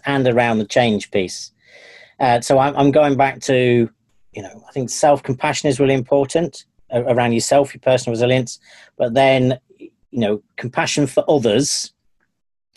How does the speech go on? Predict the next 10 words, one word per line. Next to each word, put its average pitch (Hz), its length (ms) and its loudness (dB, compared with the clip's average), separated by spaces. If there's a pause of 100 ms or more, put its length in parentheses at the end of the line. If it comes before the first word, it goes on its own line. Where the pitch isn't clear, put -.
(300)
uh, 120 180 2
is 123 140 -2
fantastic. 120 440 -2
But 131 120 -2
how 147 160 0
you 135 160 2
help 147 300 0
yourself 113 400 0
do 131 200 2
that 101 320 0